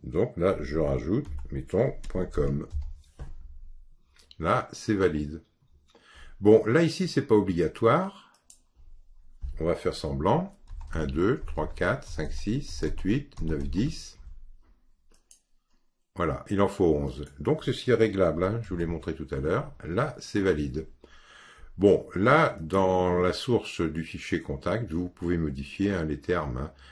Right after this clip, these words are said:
Bon, moi, j'ai simplement, euh, traduit en français. Donc, question, support, euh, et cetera. Bon, ce n'est pas un champ obligatoire.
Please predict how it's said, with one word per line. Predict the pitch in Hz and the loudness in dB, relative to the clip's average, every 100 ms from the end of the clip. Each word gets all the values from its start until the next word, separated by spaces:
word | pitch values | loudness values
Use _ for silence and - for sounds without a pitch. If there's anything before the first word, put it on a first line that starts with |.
| - | -14
Bon, | 71 76 | -6 0
moi, | 95 | 2
j'ai | 87 | 2
simplement, | 87 90 - 98 92 85 76 | 0 -4 0 0 2 0 -2
euh, | 76 73 | -2 -2
traduit | - 87 85 | -2 -2 0
en | 80 | -2
français. | - - - 90 147 151 - _ _ _ _ _ _ _ - - | -2 -12 -6 -2 -2 -4 -16 _ _ _ _ _ _ _ -18 -10
Donc, | 82 82 - | -4 -4 0
question, | 87 80 - 87 104 | -2 -2 0 0 0
support, | - 85 69 78 82 98 92 73 | -2 -8 -6 0 4 4 2 0
euh, | 69 67 | -2 -4
et | |
cetera. | - 73 65 | -6 -8 -6
Bon, | 65 - | -10 -16
ce | - 104 | -6 -2
n'est | 98 | 4
pas | 110 95 | 4 4
un | |
champ | - 95 | 0 -2
obligatoire. | 80 71 65 - - 82 139 - | -2 -2 -6 -6 -4 -2 -2 -6